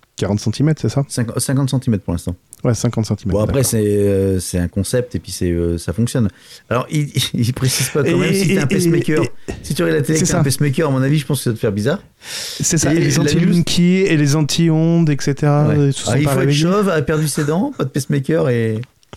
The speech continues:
Speaker 2: et avoir une petite télé, donc une bonne vue. Donc, il faudra déjà faire greffer le truc précédent.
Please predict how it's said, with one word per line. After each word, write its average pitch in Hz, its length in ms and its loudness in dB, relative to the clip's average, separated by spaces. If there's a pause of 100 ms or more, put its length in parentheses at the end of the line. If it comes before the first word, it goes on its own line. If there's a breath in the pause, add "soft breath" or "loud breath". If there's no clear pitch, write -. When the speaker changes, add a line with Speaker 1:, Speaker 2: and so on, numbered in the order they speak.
(840 loud breath)
Speaker 2:
et - 80 -4
avoir 113 120 0
une 113 60 2
petite 127 300 -4
télé, 135 160 0
donc 127 160 2
une 131 100 4
bonne 135 160 2
vue. 120 140 2
Donc, 110 140 2
il - 20 -18
faudra 127 160 2
déjà 123 200 0
faire 123 200 -4
greffer 123 340 -2
le 127 80 0
truc 123 200 -8
précédent. 123 380 -2